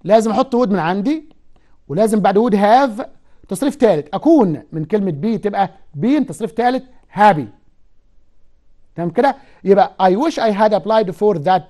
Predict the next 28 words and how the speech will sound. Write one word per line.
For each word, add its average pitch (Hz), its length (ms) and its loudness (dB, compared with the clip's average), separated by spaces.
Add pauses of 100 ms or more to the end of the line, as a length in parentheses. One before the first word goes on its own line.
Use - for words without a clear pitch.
(240)
job. 185 160 2 (340)
I 165 80 -2
would 233 160 -2
have 180 240 -2
been 175 160 -4
happy." 147 180 -2 (460)
كنت 170 220 -8
هبقى 196 220 0
سعيد. 165 400 -2 (340)
تمام 170 180 -6
كده؟ 254 260 0 (800)
طيب، 143 220 0 (500)
الجملة 277 260 0
بتقول 269 480 -2 (360)
"The 170 140 2
weather 233 320 4 (460)
was 214 180 4 (200)
cold 269 240 2
while 202 420 0
we 208 180 -2
were 226 260 0
away." 190 520 4 (760)
الجو 190 420 4
أو 226 180 4
الطقس 262 480 -2 (200)
كان 233 640 -2 (200)
في - 60 -12
الباست، 170 480 2